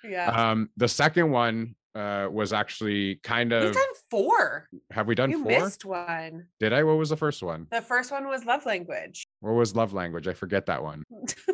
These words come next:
Speaker 1: So
Speaker 2: Why
Speaker 1: the first one, we, we did it 'cause it was like, it would only take an hour. You could do it inside. It was free. We just kinda wanted the challenge to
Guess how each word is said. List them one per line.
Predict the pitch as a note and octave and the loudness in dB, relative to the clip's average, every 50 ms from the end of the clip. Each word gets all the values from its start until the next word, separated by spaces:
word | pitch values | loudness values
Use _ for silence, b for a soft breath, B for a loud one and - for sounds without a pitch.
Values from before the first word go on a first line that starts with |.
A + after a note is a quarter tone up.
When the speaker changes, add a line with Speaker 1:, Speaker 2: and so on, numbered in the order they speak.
| F#4+ - - _ _ _ _ - E4+ C#4+ - B B B B B B B | -4 -4 -10 _ _ _ _ 0 2 2 0 B B B B B B B
Speaker 1:
So | _ - C4+ B3+ | _ 4 6 6
Speaker 2:
Why | A#3+ C3 - C#3 | 8 6 6 4
Speaker 1:
the | A3 A3 | 2 2
first | A3 C4 C4+ C4 | 2 2 2 2
one, | C#4 C4 | -2 -4
we, | C4 B3 A#3 G#3 | -2 -2 -2 -4
we | G#3 G#3+ G#3+ | -4 -8 -6
did | G3 G#3 G3 | -2 0 0
it | G3+ F#3+ E3+ E3+ | 0 0 0 -4
'cause | G3 F3 | -6 -6
it | F#3 F3+ | -6 -6
was | D#3+ E3+ | -6 -4
like, | F3 E3 D#3+ - | -4 -4 -4 -4
it | F3+ E3+ | -6 -6
would | F3 F3 | -4 -4
only | F3 E3+ E3+ | -4 -6 -6
take | E3+ F3+ E3 E3+ | -6 -8 -10 -10
an | D#3+ D#3 - | -10 -8 -6
hour. | E3 E3 E3 E3 D#3+ D#3+ | -4 -4 -2 -2 -2 -4
You | D#3+ D#3 D3 | -4 -6 -8
could | - D#3+ | -10 -12
do | D#3 D#3+ D3+ | -10 -8 -8
it | |
inside. | D#3+ D#3 D3+ - E3 D#3 D3+ D3+ D#3 D3+ | -8 -10 -8 -6 -6 -4 -4 -4 -6 -6
It | D3+ C#3 | -8 -12
was | D3+ - - - | -16 -20 -20 -14
free. | _ D#3+ E3 D#3+ D#3 - _ - | _ -8 -6 -6 -8 -10 _ -14
We | D#3+ | -14
just | D#3+ E3+ - | -12 -10 -6
kinda | - F#3 E3+ D#3+ | -4 -4 -4 -4
wanted | D#3+ D3+ D#3 D#3 D#3+ | -6 -8 -10 -10 -12
the | E3+ D#3+ | -14 -10
challenge | - - E3 D#3+ D#3+ E3 D#3+ | -6 -6 -6 -4 -6 -8 -10
to | D#3 - D#3+ | -12 -12 -14